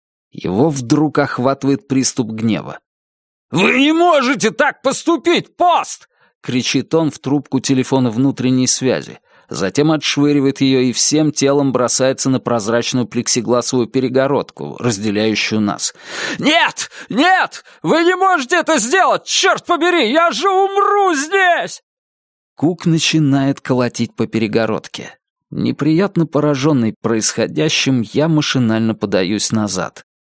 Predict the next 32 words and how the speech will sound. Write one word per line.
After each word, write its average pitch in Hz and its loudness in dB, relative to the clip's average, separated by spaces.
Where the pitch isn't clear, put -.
«Вы 240 4
должны 269 2
помочь 311 2
мне, 262 0
Пост! 311 0
Вы 294 0
же 294 0
знаете, 302 0
что - -2
я 339 2
не 294 -4
виновен! 320 0
Вы 254 2
не 381 2
можете 320 0
просто 339 0
уйти 349 0
отсюда 311 0
и 285 4
оставить 294 0
меня 320 2
здесь 247 0
погибать! 320 0
Я 196 4
ни 226 0
в 190 -2
чём 262 0
не 294 2
виноват! 294 2
Не 359 -4
виноват, 370 2
слышите? 311 -2